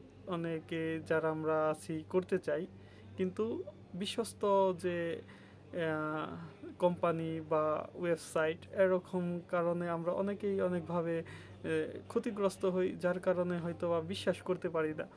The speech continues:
কারণ এখানে যেহেতু টাকা পয়সা লাগতেছে না, আপনার বিশ্বাস না করার কোনো ওয়ে নাই। কারণ সেখানে থেকে আপনি আর্ন করতে পারবেন ইনভেস্ট ছাড়াই।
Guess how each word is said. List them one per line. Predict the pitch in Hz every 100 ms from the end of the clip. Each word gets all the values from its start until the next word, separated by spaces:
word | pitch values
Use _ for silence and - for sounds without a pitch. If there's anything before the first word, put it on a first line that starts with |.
| - - - - - -
কারণ | 202 196 196 196
এখানে | - 254 330 277 247
যেহেতু | 233 233 226
টাকা | 214 208 202
পয়সা | 196 190
লাগতেছে | 180 180 185 185 180
না, | 185
আপনার | 175 180 165 165 185
বিশ্বাস | 175 190 - 170 - - - - -
না | 175
করার | 180 175 175
কোনো | 160 170 165 160 170 180
ওয়ে | 175 170
নাই। | 165 175 220 -
কারণ | 165 160 156 156 156 - - - - - - - - - - - - - - - - -
সেখানে | - 196 202 196 190
থেকে | 180 180 185
আপনি | 175 180 175 170 -
আর্ন | 175 180
করতে | 175 185 185
পারবেন | 180 175 196 254 - - - - -
ইনভেস্ট | - 202 170 185 - -
ছাড়াই। | 175 156 147